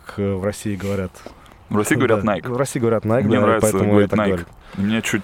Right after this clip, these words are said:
Speaker 2: э, подбешивает Nike, хотя
Speaker 1: Да.
Speaker 2: я щас раньше сильно бесил, а щас так, ну, нейтрально к этому отношусь.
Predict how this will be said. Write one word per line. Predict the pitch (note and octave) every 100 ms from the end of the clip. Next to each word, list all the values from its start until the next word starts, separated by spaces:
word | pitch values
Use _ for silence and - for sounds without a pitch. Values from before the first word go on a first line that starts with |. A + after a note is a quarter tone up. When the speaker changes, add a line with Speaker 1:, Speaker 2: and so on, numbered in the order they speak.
| -
Speaker 2:
э, | G2 F#2
подбешивает | G#2 A2 G#2+ F#2+ F#2
Nike, | G2+ F#2 -
хотя | G2+ A2
Speaker 1:
Да. | A2
Speaker 2:
я | G#2
щас | G#2 G2 -
раньше | A2 A2 -
сильно | C3+ C#3
бесил, | G2+ - G2
а |
щас | F#2+ G2+ - F2+
так, | F2+ -
ну, | F#2+ F#2+ G2 G2
нейтрально | F#2+ G2+ F#2+ F#2 -
к | -
этому | F#2
отношусь. | - F#2+ F2+